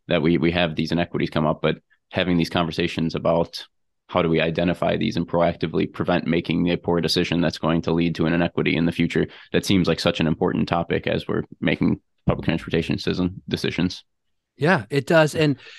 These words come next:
Speaker 2: it really, I think, originates with, uh, what we're focused on, right?
Speaker 1: Mm-hmm.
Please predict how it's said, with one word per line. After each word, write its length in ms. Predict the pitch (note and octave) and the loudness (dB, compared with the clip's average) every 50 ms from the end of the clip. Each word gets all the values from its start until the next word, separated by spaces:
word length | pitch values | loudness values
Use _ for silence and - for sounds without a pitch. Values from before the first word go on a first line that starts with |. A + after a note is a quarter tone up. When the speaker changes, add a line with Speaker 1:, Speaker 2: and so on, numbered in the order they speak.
| - - - | -16 -6 -2
Speaker 2:
it 140 | F3 E3 D3 | 0 0 4
really, 540 | F#3+ B3 C4+ A#3+ G#3+ G3+ G3 G3 F3 - _ _ _ - | 4 4 6 6 4 4 2 0 -2 -8 _ _ _ -6
I 100 | - C#3 | -6 -6
think, 480 | A#2+ - F#3+ D#3+ D3+ C#3 - - - _ _ _ _ _ _ _ - | -4 -2 0 0 0 0 -2 -6 -16 _ _ _ _ _ _ _ 0
originates 720 | D#3 D3 C#3 F3+ G#3 F#3+ - E3 D3+ C#3 C3+ - - - | 0 4 8 8 6 8 6 2 2 2 0 -2 -4 -2
with, 340 | C3+ C3 B2+ B2 B2 A#2+ - _ _ _ _ _ _ _ _ _ _ - | 0 2 2 2 2 0 -2 _ _ _ _ _ _ _ _ _ _ -6
uh, 220 | C3 A#2+ A#2 A2+ | -4 -2 -2 -4
what 420 | A2+ - - C3 B2+ G#3+ A3+ G#3+ F3+ | -6 -8 -12 -2 2 2 4 4 4
we're 80 | D#3 | 0
focused 440 | - - D#3+ D#3 C#3+ - C3 - - | 0 4 2 2 2 2 -2 -4 -4
on, 240 | A#2 F#2 F2 E2+ - _ _ _ _ _ - | -6 -6 -6 -10 -16 _ _ _ _ _ -14
right? 260 | - G#2+ G#2+ A2 A2+ | -10 -8 -6 -2 0
Speaker 1:
Mm-hmm. 200 | G2 G#2 G#2+ - | 2 2 0 0